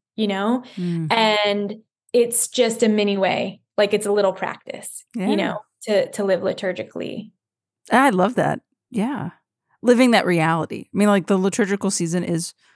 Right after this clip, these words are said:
Speaker 2: real. Uh,
Speaker 1: Right.
Speaker 2: my husband, I think I've pointed this out probably in every episode. My husband loves to point out that John the Baptist's feast day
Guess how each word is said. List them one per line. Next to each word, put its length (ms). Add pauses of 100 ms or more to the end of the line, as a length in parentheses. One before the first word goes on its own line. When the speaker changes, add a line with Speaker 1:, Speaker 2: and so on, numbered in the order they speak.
(480)
Speaker 2:
real. 400 (500)
Uh, 260 (100)
Speaker 1:
Right. 80
Speaker 2:
my 120
husband, 360
I 100
think 160
I've 120
pointed 240
this 140
out 200
probably 400
in 100
every 260
episode. 420
My 120
husband 320
loves 240
to 100
point 220
out 220
that 140
John 240
the 60
Baptist's 640
feast 300
day 340